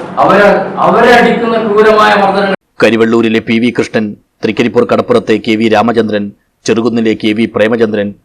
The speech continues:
Speaker 2: ചെറുതാഴത്തെ ഇ കെ വി ഗോവിന്ദവർമ്മ രാജ, ഉദിനൂർ കിനാത്തിലെ കെ മുരളി, പിലിക്കോട്ടെ ടി കുഞ്ഞിരാമൻ, തടിയൻകോവിലിലെ പി നാരായണൻ, തൃക്കരിപ്പൂർ ഈയക്കാട്ടെ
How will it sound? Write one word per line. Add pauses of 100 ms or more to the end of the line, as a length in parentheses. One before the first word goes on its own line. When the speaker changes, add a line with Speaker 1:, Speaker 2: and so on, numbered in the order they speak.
(200)
Speaker 2:
ചെറുതാഴത്തെ (420)
ഇ (100)
കെ
വി (100)
ഗോവിന്ദവർമ്മ
രാജ, (460)
ഉദിനൂർ
കിനാത്തിലെ (120)
കെ (100)
മുരളി, (580)
പിലിക്കോട്ടെ (120)
ടി
കുഞ്ഞിരാമൻ, (280)
തടിയൻകോവിലിലെ (100)
പി (100)
നാരായണൻ, (480)
തൃക്കരിപ്പൂർ
ഈയക്കാട്ടെ